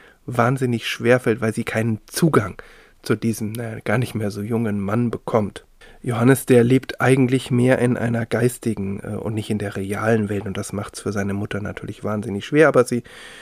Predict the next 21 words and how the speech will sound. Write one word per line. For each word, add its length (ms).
kümmert 360
sich 280
aufopfernd 840
und 260
wir 140
erfahren 580
dann, 260
wie 80
sie 140
damit 260
umgeht 380
und 220
was 220
dann 320
mit 200
ihr 120
passiert. 460
Das 120
ist, 220
finde 320
ich, 160